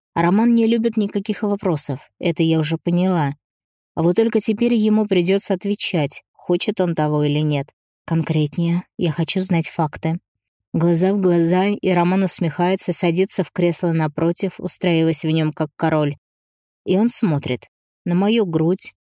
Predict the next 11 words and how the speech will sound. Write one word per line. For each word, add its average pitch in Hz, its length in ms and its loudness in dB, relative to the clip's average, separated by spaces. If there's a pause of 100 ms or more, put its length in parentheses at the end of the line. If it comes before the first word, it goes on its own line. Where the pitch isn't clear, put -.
ведь 156 220 0
декольте 165 440 0
в 196 40 0
этом 175 220 -2
платье 160 280 0
очень 156 280 -2
откровенное. 147 800 -2 (300)
И 165 60 0
его 170 200 2
взгляд 196 420 0
темнеет, 165 680 0